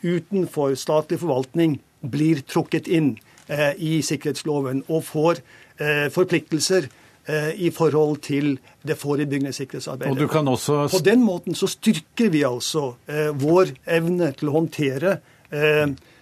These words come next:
Speaker 1: eh, sikkerhetsproblemene, fordi vi erkjenner at det er brede sammenhenger mellom offentlig og privat sektor, eh, og det er sårbarheter som oppstår i kjølvannet av de sammenhengene.
Speaker 2: Nå sier jo, eh,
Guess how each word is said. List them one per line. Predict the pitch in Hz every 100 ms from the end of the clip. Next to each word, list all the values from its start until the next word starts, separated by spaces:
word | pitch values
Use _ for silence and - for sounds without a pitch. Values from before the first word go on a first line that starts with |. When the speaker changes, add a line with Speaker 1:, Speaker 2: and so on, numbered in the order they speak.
| _
Speaker 1:
eh, | 160 156 151 156
sikkerhetsproblemene, | 160 165 143 151 - 143 156 175 226
fordi | - - 196 143 165 202 196
vi | 151 165
erkjenner | 170 165 - 127 147 202 160
at | 160
det | 180 -
er | 143 165
brede | 135 147 165 180 190 139 147
sammenhenger | - 175 165 139 151 180 196 147 - - -
mellom | 156 170 160 160
offentlig | 175 170 180 170 160 143 143 147
og | 151
privat | 147 156 143 147
sektor, | - 156 - 226 240 - - - - 151
eh, | 151
og | 165 165
det | 160
er | 156
sårbarheter | 165 180 180 185 202 185 - 151 135
som | - 156 156
oppstår | 160 - - 180
i | 156
kjølvannet | 139 147 151 151 156 143
av | 135 139
de | 143
sammenhengene. | 139 120 131 131 127 127
Speaker 2:
Nå | 147
sier | - - 160 107
jo, | 117 139 139
eh, | 131 127